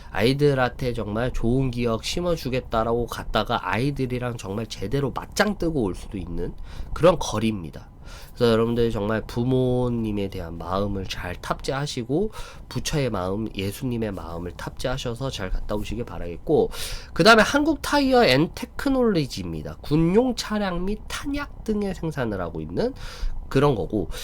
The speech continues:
그리고 운수 관련주들도 지금 현재 계속해서 올라가고 있어요. 여러분들 운-, 운수 관련 종목들도 좀 살펴보도록 하겠고요.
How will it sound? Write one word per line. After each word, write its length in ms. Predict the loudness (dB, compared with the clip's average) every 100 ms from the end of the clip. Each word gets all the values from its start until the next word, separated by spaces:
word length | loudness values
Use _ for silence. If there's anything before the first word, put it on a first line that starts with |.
| 0 8
그리고 180 | 8
운수 300 | 10 6 6
관련주들도 920 | 6 6 6 4 4 4 6 6 6
지금 240 | 4 4 4
현재 160 | 4
계속해서 460 | 2 2 4 2 2
올라가고 520 | 4 4 4 2 0
있어요. 220 | 0 2
여러분들 640 | 2 0 -2 -2 -2 -2 -6 -8 -8
운-, 340 | -6 -4 -4 -6
운수 480 | -4 -2 -2 0 0
관련 340 | 2 2 -2
종목들도 600 | -2 -6 -6 -8 -6 -6
좀 280 | -4 -4 -4
살펴보도록 840 | -4 -4 -4 -4 -4 -4 -6 -6 -4
하겠고요. 520 | -4 -6 -4 -4